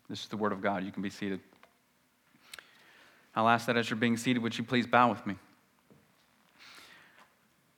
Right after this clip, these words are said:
Father, we ask that you would please help us this morning. Open our eyes, soften our hearts.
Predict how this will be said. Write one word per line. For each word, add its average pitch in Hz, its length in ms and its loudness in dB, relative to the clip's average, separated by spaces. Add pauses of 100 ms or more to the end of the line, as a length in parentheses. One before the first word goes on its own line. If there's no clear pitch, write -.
(2000)
Father, 147 280 8
we 147 160 8
ask 147 240 6
that 139 140 -4
you 147 60 2
would 135 100 4
please 147 240 4
help 151 220 6
us 143 120 0
this 143 160 -4
morning. 143 400 4 (140)
Open 165 320 6
our 180 420 10 (220)
eyes, 117 800 6 (920)
soften 151 500 4
our 165 140 6
hearts. - 840 4